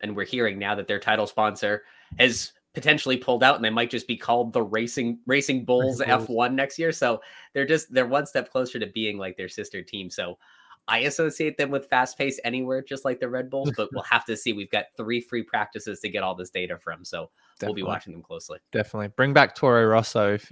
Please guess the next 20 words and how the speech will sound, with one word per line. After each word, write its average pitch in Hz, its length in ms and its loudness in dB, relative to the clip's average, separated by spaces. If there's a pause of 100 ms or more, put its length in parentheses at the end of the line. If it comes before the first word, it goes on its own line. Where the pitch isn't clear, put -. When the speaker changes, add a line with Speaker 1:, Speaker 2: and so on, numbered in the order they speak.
Speaker 2:
if 113 180 -6
you 110 120 2
ask 110 240 4
my 107 160 0
opinion. 104 360 -4
I, 101 260 -2
I'm 104 360 -4
a, 113 120 -2 (120)
a 120 80 -4
much 120 240 4
fonder, 110 420 0 (440)
uh, 107 180 4
much 139 300 4
more 135 160 0
fond 123 280 2
of 110 100 2
that 110 200 4
name 107 300 0
than, 104 460 -4
than 110 540 -4